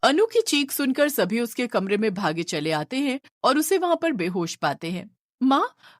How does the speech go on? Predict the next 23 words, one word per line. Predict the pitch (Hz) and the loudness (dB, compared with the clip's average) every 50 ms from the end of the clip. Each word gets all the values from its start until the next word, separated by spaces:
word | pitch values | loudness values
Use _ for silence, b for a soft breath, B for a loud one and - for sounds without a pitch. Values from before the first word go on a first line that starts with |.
| b - | b -2
माँ | 240 320 359 - | 2 4 4 6
आंखें | 269 311 370 359 - 392 | 4 4 2 4 2 0
खोलो | 370 - 349 330 370 381 | 2 2 2 2 4 4
ना | 370 349 | 4 2
माँ। | 285 254 233 202 - - _ _ _ _ _ _ - | 4 4 2 0 -2 -6 _ _ _ _ _ _ 0
थोड़ी | - 339 339 370 | 2 4 4 4
देर | 381 403 392 339 | 4 4 2 2
बाद | 220 196 175 208 233 | 2 2 2 2 2
जब | 226 302 294 247 | 0 -4 -4 -2
अनु | 254 240 254 262 | -2 0 0 -2
को | 254 285 285 | -2 -2 -4
होश | 240 196 160 175 214 - 226 | -4 -4 -4 -4 -4 -2 -2
आता | 202 196 185 - | -2 -2 -2 -4
है, | 269 277 262 240 262 | -6 -6 -6 -6 -8
तभी | - - 190 170 185 247 | -6 -6 -6 -4 -4 -6
वो | 214 233 233 | -4 -2 -2
उन | 220 208 | -2 -4
तीनों | - - 175 165 196 220 | -4 -6 -6 -4 -4 -4
को | 214 247 | -4 -6
सारी | 233 - 196 151 151 156 | -4 0 0 0 0 0
घटना | 151 - 156 143 143 - 151 | -2 -4 -8 -8 -6 -6 -8
बताती | 143 151 143 - 147 143 139 - 196 208 | -8 -8 -8 -6 -6 -8 -8 -8 -8 -8
है। | 196 - | -8 -10